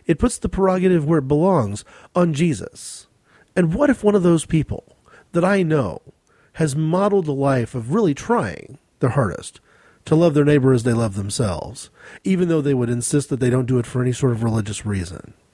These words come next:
Somebody who has responded to the love that they've been given by paying it forward. Somebody who understands the concepts of a hurting world. You see, the difference between an atheist and a Christian is this.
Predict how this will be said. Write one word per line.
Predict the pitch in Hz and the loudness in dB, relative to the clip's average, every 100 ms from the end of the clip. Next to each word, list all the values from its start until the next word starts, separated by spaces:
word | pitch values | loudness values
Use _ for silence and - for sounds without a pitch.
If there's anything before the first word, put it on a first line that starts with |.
| _ - - - - | _ -20 -20 -20 -8
Somebody | - 220 233 | 0 2 4
who | 214 | 2
has | 190 | 2
responded | 175 156 - 170 190 139 107 | 0 -2 0 0 2 0 0
to | 135 | 0
the | 120 | 0
love | 117 151 | 2 0
that | 143 | 0
they've | 135 147 | 0 0
been | 127 120 | 0 -2
given | 120 156 110 78 - - _ - - | 0 0 -2 -8 -12 -20 _ -20 -4
by | 147 | -2
paying | 143 156 170 | 0 2 2
it | 139 | 0
forward. | - 147 131 - - _ _ _ _ _ | -2 -2 -2 -4 -18 _ _ _ _ _
Somebody | - 226 285 | -6 -2 2
who | 208 190 | 2 2
understands | 180 160 - 160 156 151 120 | 2 -2 -2 0 2 2 0
the | 120 | -6
concepts | - 143 147 139 101 80 - - _ - - | -4 -2 -2 -4 -6 -6 -8 -16 _ -20 -2
of | 135 | 0
a | 131 | 2
hurting | - 160 143 135 | 2 2 2 2
world. | 143 104 - - - _ _ _ _ _ _ _ | 2 0 -4 -12 -20 _ _ _ _ _ _ _
You | 170 | -4
see, | 214 | 0
the | 190 | 0
difference | 170 277 233 180 | 0 2 2 0
between | 160 160 127 | 0 0 -2
an | 113 | 0
atheist | 139 - 101 - - - - _ _ _ | 0 0 -4 -6 -10 -16 -20 _ _ _
and | 131 | -4
a | 120 | -2
Christian | - 180 - 92 - | 0 -2 -2 -8 -6
is | - 123 | -2 2
this. | 156 123 - - | 4 2 -2 -14